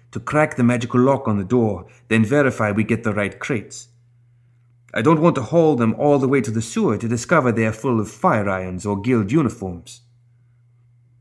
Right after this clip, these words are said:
Katya looked around the table and met the gaze of each of them in turn.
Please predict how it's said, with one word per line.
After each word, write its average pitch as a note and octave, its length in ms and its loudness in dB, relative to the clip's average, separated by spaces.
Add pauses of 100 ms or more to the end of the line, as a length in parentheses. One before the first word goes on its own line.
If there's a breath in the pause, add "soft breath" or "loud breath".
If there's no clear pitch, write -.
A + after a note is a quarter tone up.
(140)
Katya A#2+ 280 2
looked B2 200 4
around A2+ 240 4
the G2 60 -2
table F#2+ 500 -4 (300)
and G#2+ 100 0
met A#2 160 4
the A2 60 -2
gaze A2 340 2
of F#2+ 100 -2
each B2 180 -2
of F2+ 100 -4
them F#2 120 -2
in F2+ 120 -2
turn. F2+ 400 -6